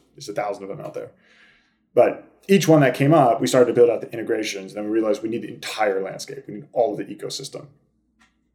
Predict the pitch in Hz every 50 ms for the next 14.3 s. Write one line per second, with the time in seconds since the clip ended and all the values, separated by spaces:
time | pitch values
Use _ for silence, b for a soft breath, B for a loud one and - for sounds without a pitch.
0 | _ _ _ _ _ _ _ _ _ - 131 123 - - - 139 143 143 - 175
1 | 151 120 113 107 104 113 123 123 95 82 - - 104 117 123 131 135 - 120 -
2 | 117 107 107 - 98 95 - 113 98 - - - - - - - 110 113 110 104
3 | 98 87 - - _ _ _ _ _ _ 110 101 98 - 113 110 101 101 95 87
4 | 82 - - - 117 110 98 95 - - - 101 101 101 - - - 139 139 151
5 | 151 131 113 - - - - 135 123 107 95 - 110 104 - - 107 - - 101
6 | - - - - - - - - 147 - 160 170 147 139 147 143 127 123 - 131
7 | 131 127 120 117 110 107 120 113 B B B B B B B - 143 143 147 -
8 | 160 160 160 160 143 135 131 127 - 113 104 - - 113 113 110 95 87 - -
9 | 101 101 101 98 101 101 98 107 101 - 110 104 - - 98 95 - - 117 113
10 | 107 110 107 101 - 98 98 - - - 95 - - 92 - - - - _ 143
11 | - 98 - - - _ - 92 - - - - _ _ - - - 120 113 107
12 | 104 101 95 - - _ _ _ _ _ - 151 165 165 185 175 151 139 127 -
13 | - 135 135 123 - - 123 117 - - - 127 123 - - - 120 117 - _
14 | - 117 117 - -